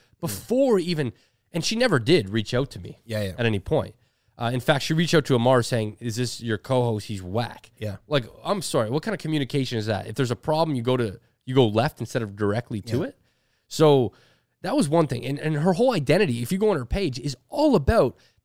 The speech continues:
Speaker 1: poking holes and trying to find flaws in the way people deal with shit and vilifying them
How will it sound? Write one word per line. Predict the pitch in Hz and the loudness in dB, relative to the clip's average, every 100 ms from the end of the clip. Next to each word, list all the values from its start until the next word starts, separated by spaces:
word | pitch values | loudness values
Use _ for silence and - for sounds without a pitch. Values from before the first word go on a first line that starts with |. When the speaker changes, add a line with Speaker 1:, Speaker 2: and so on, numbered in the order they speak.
| _ | _
Speaker 1:
poking | 247 269 175 | 2 2 -6
holes | 127 208 240 143 | 0 2 2 2
and | 127 | -2
trying | - 202 240 | -4 -4 -4
to | |
find | - 165 139 | -4 -6 -8
flaws | - - 160 160 143 | -8 -2 0 2 0
in | |
the | 139 | -2
way | 147 131 | 0 0
people | - 185 170 135 | -2 -4 -4 -4
deal | 101 143 202 | 0 6 6
with | 135 107 | 6 0
shit | - 107 104 - - | -4 -6 -6 -12 -6
and | 143 127 | -4 -2
vilifying | 131 214 196 147 127 113 | 0 0 0 2 2 2
them | 107 117 | 0 -4